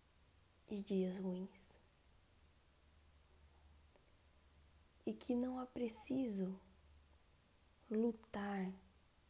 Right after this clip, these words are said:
contra os dias ruins. Não é preciso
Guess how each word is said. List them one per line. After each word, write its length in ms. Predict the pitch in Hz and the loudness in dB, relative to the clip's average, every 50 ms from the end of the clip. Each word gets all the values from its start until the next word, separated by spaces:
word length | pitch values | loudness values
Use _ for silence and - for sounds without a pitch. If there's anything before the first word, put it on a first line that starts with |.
| - - | -10 0
contra 600 | - 262 269 262 240 220 220 - 190 190 185 190 - - - - - - - - - - - - - | 4 6 6 6 6 2 0 -2 -4 -4 -4 -6 -10 -14 -20 -20 -20 -20 -20 -20 -20 -20 -20 -6 0
os 180 | 214 196 190 190 | 4 6 6 6
dias 320 | 190 190 190 185 185 185 | 8 6 6 6 6 4
ruins. 560 | 185 185 185 180 180 185 190 - - - - - - - - - - - - - - - - - - - - - - - - - - - - - - - - - - - - - - - - - - - - - - | 2 2 2 0 0 -2 -6 -8 -12 -14 -16 -18 -20 -20 -20 -20 -20 -20 -20 -20 -20 -20 -20 -20 -20 -20 -20 -20 -20 -20 -20 -20 -20 -20 -20 -20 -20 -20 -20 -20 -20 -20 -20 -20 -20 -20 -20 -20 -20 -20 -10 -2 2
Não 320 | 214 214 233 247 247 247 | 2 4 4 4 2 0
é 80 | 240 220 | -2 -2
preciso 840 | - - 226 214 214 - - - - 247 247 233 214 196 196 190 | -2 -2 -2 -2 -4 -6 -4 0 2 2 2 2 2 0 0 0